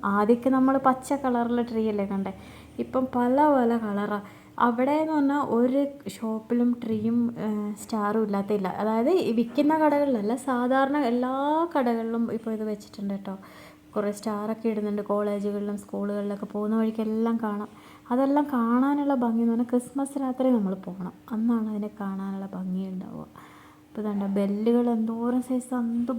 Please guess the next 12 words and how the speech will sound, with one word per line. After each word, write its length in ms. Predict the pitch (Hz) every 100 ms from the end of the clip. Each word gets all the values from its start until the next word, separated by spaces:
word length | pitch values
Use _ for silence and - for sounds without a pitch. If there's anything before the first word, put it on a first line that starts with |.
| 240
ഭംഗിയാ 340 | 233 240 247
അറിയാം 180 | 240 233 226
കാണാൻ. 240 | 220 226 226
കുഞ്ഞി 200 | 226 233 233
കുഞ്ഞി, 420 | 226 226 233 240 233 - - - -
ഉം, 160 | 208 208 208 208 -
ക്രിസ്മസ് 460 | 226 226 220 220 226
പാപ്പ, 260 | 214 208 214 220 220
പിന്നെ 280 | 214 208 208 208
എന്താ 160 | 196 202
പറയുക, 320 | 196 196 196 196 - - - 196
ഇത് 140 | 202